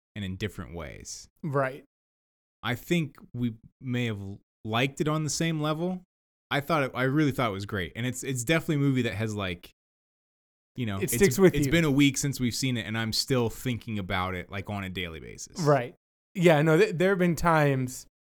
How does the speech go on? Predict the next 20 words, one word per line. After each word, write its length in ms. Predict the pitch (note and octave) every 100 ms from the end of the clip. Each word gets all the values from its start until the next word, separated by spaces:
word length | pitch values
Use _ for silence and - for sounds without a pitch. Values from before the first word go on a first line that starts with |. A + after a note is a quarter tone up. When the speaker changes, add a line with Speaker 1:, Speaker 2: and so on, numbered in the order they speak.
| _ -
Speaker 2:
it's 100 | F#3
actually 340 | G3 - E3+
cut 340 | - G#3 G3+ -
through 140 | F3+
the 140 | D3+ C#3+
noise, 840 | C#3 F3 E3 C#3 B2 A#2 - - _ _ -
Speaker 1:
Mm. 140 | A#2+
Speaker 2:
uh, 400 | B2 C3+ C3+ C3+ D#3
and 140 | D3
I've 140 | D3 D3+
actually 320 | D3+ - D#3
found 240 | D3+ C#3+
myself, 340 | C#3 C3+ C#3 -
like, 340 | C3 B2+ - -
Speaker 1:
Of 140 | B2 G#2+
the 80 | A2
child 400 | - A#2+ A#2 G#2+
concentration 720 | B2 A#2+ B2 A#2 A2+ - C3
camps? 600 | C3 C3+ C#3+ - - -
Speaker 2:
Yes. 540 | D#3 E3+ C#3+ - -